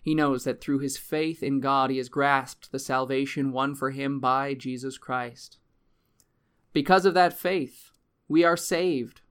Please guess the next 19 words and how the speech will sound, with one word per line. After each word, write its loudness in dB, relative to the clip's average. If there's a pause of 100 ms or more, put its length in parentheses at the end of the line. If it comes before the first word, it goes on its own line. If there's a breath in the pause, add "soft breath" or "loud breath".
from -4
our 2
body 6
of -4
death. -6 (960)
We're -4
saved -2
from -4
the 0
death 0
of -6
our 2
souls -2
on -6
account -4
of -4
our -2
many -2
sins. -12